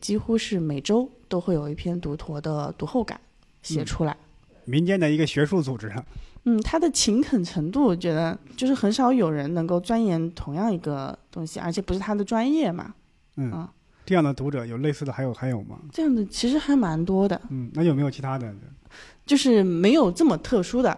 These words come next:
Speaker 2: 嗯。
Speaker 1: 就其他人就会读得杂一点嘛。
Speaker 2: 嗯，嗯。
Speaker 1: 就不会像他这么专注在读陀一件事情上面。
Speaker 2: 嗯，我说其他让你印象深的。
Speaker 1: 印象深的啊，还有医学生。
Speaker 2: 嗯。医学生。
Speaker 1: 嗯，医学生他自己是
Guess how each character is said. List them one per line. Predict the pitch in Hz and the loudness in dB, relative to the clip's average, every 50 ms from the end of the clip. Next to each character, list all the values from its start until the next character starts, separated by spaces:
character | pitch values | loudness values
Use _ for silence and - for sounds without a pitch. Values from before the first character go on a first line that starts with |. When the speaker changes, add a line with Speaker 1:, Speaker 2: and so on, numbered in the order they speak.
| - 233 | -2 -2
Speaker 2:
嗯。 | - | 2
Speaker 1:
就 | - 208 190 170 - - - - - _ - - | 4 4 4 2 -2 -6 -18 -20 -20 _ -16 -10
其 | - 208 | -6 -2
他 | 185 220 269 | 0 0 2
人 | 254 220 | 2 2
就 | 226 | 0
会 | 233 220 | 0 -2
读 | - 180 175 | -2 -2 -2
得 | 196 208 | -2 -2
杂 | 202 175 147 151 147 160 | -2 -4 -6 -4 -2 -2
一 | 190 | 0
点 | 208 175 - - | 0 0 -2 -4
嘛。 | - - - - | -8 -12 -10 -6
Speaker 2:
嗯， | 147 139 127 - - | -6 -4 -4 -4 -6
嗯。 | 127 123 113 | -8 -6 -4
Speaker 1:
就 | 214 185 | -4 -2
不 | 190 185 | 0 0
会 | 202 202 | 0 2
像 | 202 196 | 2 0
他 | 196 202 | 0 0
这 | 202 196 | 0 0
么 | 190 | -2
专 | 180 - 185 190 | -2 -2 -2 -2
注 | 202 196 180 | 0 -2 -2
在 | 175 170 170 | -2 -2 -4
读 | - 156 156 | -6 -8 -10
陀 | - - - - - - - - | -10 -10 -12 -14 -12 -12 -12 -10
一 | - - 156 160 - 175 | -8 -8 -8 -6 -4 -2
件 | 190 214 208 | 0 0 0
事 | 196 - 180 | 0 -4 -6
情 | 180 175 - | -10 -12 -10
上 | - - 139 | -6 -4 -4
面。 | 127 113 - | -4 -4 -4
Speaker 2:
嗯， | 117 | -2
我 | 127 | 0
说 | 143 156 170 - - 151 - - | 0 0 0 -2 -4 -10 -16 -12
其 | - - 156 | -6 -4 -2
他 | 156 170 | -2 0
让 | 170 156 131 | 0 -2 -2
你 | 117 113 | -2 -2
印 | 123 127 123 | -4 -4 -4
象 | 113 107 | -4 -6
深 | - - 120 117 | -8 -8 -8 -8
的。 | 113 101 - - 143 - _ _ _ _ - | -8 -10 -12 -14 -18 -20 _ _ _ _ 0
Speaker 1:
印 | 240 233 | 2 2
象 | 220 180 180 | 2 2 -2
深 | 196 190 190 | -2 -2 -2
的 | 175 156 - | -2 -4 -4
啊， | - - 165 | -6 -8 -8
还 | 170 - 170 | -6 -4 -2
有 | 175 - | 0 0
医 | 120 113 - | 0 0 -2
学 | - - 180 165 | 0 0 0 0
生。 | 180 - 175 180 190 | 2 2 0 0 0
Speaker 2:
嗯。 | 196 - - _ - - _ | -2 -6 -12 _ -20 -18 _
医 | - 135 | -6 -6
学 | 131 - 107 101 | -6 -6 -8 -10
生。 | 101 - 110 123 - _ - | -12 -12 -16 -16 -16 _ -6
Speaker 1:
嗯， | - 170 160 - 202 - - _ _ _ _ _ | -4 -4 -4 -4 -6 -10 -18 _ _ _ _ _
医 | - 240 240 | -2 -2 0
学 | 226 214 190 | 2 2 0
生 | 190 196 196 208 | 2 0 0 0
他 | 208 202 220 214 220 | -2 -2 -2 -2 -2
自 | 226 - - 277 233 | -2 -2 -2 -2 -2
己 | 208 - 156 - - - | -2 -2 -6 -6 -6 -6
是 | - - - 190 175 160 156 147 147 - - - | -8 -6 -4 -2 0 2 2 2 0 -2 -4 -6